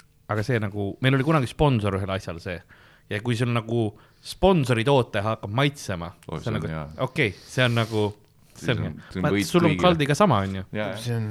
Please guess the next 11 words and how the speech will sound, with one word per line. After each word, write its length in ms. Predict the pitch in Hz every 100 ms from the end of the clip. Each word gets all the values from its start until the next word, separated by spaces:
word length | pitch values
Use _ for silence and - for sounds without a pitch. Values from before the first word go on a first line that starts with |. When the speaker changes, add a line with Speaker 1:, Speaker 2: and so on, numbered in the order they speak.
| 107
Speaker 3:
äh, 160 | 107
Smilersi 600 | 98 - 98 95 82 -
sponsor. 300 | - - 95 143
Speaker 1:
Vau, 160 | 156
see 100 | 127 147
tuli 200 | 143 127
nii 640 | 151 135 120 104 - -
naturaalselt. 500 | 131 - 165 160 113
Jaa, 180 | 127 131
jah, 180 | 160 - 143
et 180 | 123